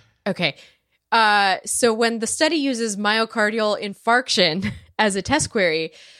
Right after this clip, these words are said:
Search returns it, and here are some of the bullet points. Google's dictionary definition,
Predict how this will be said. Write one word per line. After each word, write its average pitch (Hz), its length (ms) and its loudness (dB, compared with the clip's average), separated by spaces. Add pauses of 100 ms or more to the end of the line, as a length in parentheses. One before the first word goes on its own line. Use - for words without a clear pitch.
(220)
Search 330 360 -4
returns 262 460 -2
it, 214 460 -2
and 202 200 -2
here 240 380 0
are 220 60 -4
some 214 240 -8
of 190 180 -10
the 185 460 -2
bullet 185 220 -6
points. 156 500 -8 (440)
Google's 190 360 -6
dictionary 196 880 -2
definition, 262 640 -4